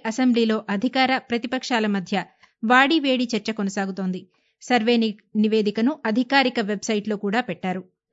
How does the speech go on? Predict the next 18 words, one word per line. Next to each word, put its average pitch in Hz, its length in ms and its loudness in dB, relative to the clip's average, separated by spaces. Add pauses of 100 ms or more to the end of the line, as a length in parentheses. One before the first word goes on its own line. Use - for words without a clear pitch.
(360)
బలహీన 302 460 2
వర్గాల 269 420 4
గురించి 254 380 0
ఖచ్చితమైన 262 560 0
సమాచారం 226 560 0
లేకపోవడంతో 214 840 -2 (380)
రిజర్వేషన్లను 285 720 2
అమలు 226 220 2 (120)
చేయడంలో 226 400 2
సవాళ్లు 226 420 -2
ఎదురవుతున్నాయని 208 920 0 (100)
ముఖ్యమంత్రి 220 500 2
అన్నారు. 190 380 -2 (480)
భారత్ 233 400 2
జోడో 226 320 2
యాత్ర 214 280 -2
సమయంలో 214 520 0
కులగణన 247 600 2